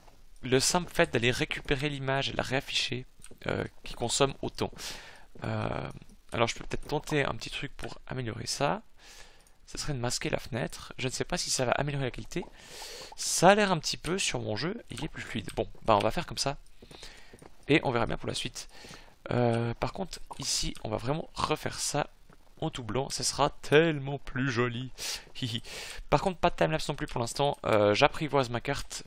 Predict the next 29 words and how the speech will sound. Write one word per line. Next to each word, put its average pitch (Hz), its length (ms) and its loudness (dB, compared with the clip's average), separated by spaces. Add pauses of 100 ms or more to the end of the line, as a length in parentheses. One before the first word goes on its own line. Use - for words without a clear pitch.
euh, 107 120 4
les 107 100 0
timelapses, 110 560 -2
on 135 60 0
verra 120 200 2
plus - 120 -6
tard. - 220 -4 (600)
Voilà, - 200 8 (100)
donc 196 180 8
je 147 120 2
fais 151 120 0
tout 131 120 -4
ça - 200 -2 (220)
et 175 80 4
on 156 60 4
se - 100 -2
retrouve - 200 -6 (180)
juste 165 400 -2
après. 156 520 -2 (460)
Ok, 240 320 2
on 208 60 2
se - 140 0
retrouve 170 560 -4
maintenant 123 180 -2
que - 60 -6
j'ai 113 80 -4
fait - 140 -4
les 107 80 -4
parois. 120 360 4